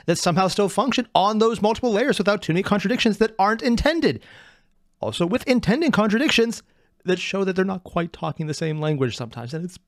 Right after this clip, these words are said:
freaking brilliant, man. What I'm trying to ask you to do is go down to the link below, hit up the original video, watch it through, leave a like, comment, let them know it's awesome,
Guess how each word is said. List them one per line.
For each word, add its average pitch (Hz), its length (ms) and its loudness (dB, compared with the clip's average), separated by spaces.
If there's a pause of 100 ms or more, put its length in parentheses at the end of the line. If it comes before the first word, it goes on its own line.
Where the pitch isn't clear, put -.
(120)
freaking 269 460 -8
brilliant, 330 480 2
man. 202 460 0 (1120)
What 147 80 -6
I'm 127 100 0
trying 127 180 0
to 120 80 0
ask 113 180 -2
you 131 40 -2
to 123 40 -4
do 180 160 2
is 160 80 0 (280)
go 190 160 2
down 233 220 2
to 196 60 -2
the 156 60 -2
link 156 180 0
below, 139 400 2
hit - 280 0
up 294 140 2
the 233 80 2
original 165 380 2
video, 135 240 0
watch 254 280 0
it 196 120 0
through, 165 160 2
leave 254 200 0
a 196 40 4
like, 175 260 2
comment, 190 420 0
let 415 220 0
them 262 160 2
know 247 160 4
it's 196 180 -2
awesome, 170 420 0